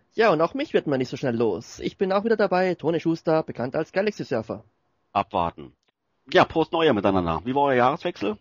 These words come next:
Speaker 2: Gut reingerutscht?
Speaker 1: Ja, ich bin angenehm reingerutscht, ganz lässig und ohne großes Trara. Also,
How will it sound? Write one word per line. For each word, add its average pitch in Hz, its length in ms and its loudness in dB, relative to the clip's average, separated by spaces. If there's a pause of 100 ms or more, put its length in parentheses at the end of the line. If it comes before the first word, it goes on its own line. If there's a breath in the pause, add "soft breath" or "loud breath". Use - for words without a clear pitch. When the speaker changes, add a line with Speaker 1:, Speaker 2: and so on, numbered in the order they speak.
Speaker 2:
Gut 117 120 -8
reingerutscht? 165 640 -6 (920)
Speaker 1:
Ja, 156 260 -2 (180)
ich - 160 -20
bin 185 300 -2
angenehm 175 460 -2
reingerutscht, 160 680 -4
ganz 135 260 -6
lässig 131 420 -4
und 120 580 -4 (520 loud breath)
ohne 160 260 4
großes 139 300 0
Trara. 170 520 2 (200)
Also, 151 520 2